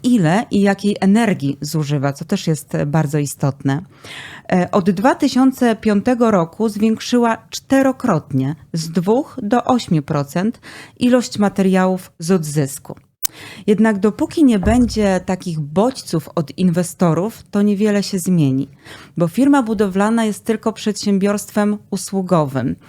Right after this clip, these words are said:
a zlecenie wychodzi od inwestora i to tu powinny,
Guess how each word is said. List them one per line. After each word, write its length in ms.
a 120
zlecenie 720
wychodzi 540
od 260
inwestora 680
i 160
to 160
tu 260
powinny, 680